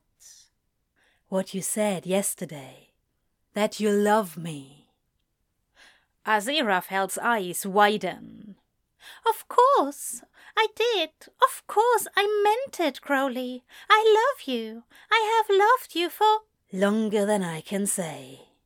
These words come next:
Crowley echoes Aziraphale's confession from earlier. Aziraphale cradles Crowley's face in his soft hands. "You knew that, didn't you?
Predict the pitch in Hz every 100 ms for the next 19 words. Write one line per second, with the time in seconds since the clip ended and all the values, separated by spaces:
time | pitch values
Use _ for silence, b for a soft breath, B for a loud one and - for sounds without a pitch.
0 | _ _ _ b b b _ - 233 226
1 | 220 180 180 - 214 - 180 180 - 196
2 | 180 220 190 185 190 180 - 202 180 -
3 | 196 - 170 156 156 175 165 185 185 170
4 | 139 127 101 - _ _ _ _ _ _
5 | _ _ _ B B B B B - 220
6 | - 240 240 190 180 190 190 190 - 254
7 | 254 247 196 190 - - 226 220 185 190
8 | - - 226 175 - - 196 190 208 -
9 | - 208 - - 214 190 - - - -
10 | - - - _ _ _ _ _ _ b
11 | b b b _ - 381 359 381 392 254
12 | 240 240 - - 262 285 - 339 381